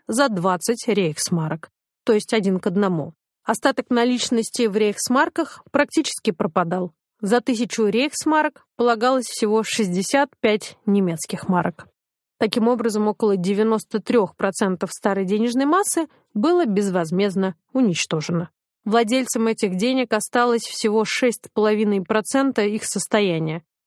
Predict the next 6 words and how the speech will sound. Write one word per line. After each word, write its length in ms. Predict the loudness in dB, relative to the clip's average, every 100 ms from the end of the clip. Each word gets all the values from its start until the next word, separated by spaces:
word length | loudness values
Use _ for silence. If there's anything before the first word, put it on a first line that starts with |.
| _
Протест 480 | 0 0 2 0 0
против 420 | -2 0 0 -2 -2
исторически 800 | -2 0 2 0 -4 -6 -4 -2
уникальной 840 | 2 2 0 0 0 2 0 -2 -6 -8
экспроприационной 1400 | -4 -4 -2 -4 -2 -2 -2 -4 -2 0 2 0 0 0
акции 520 | -2 -2 -2 0 0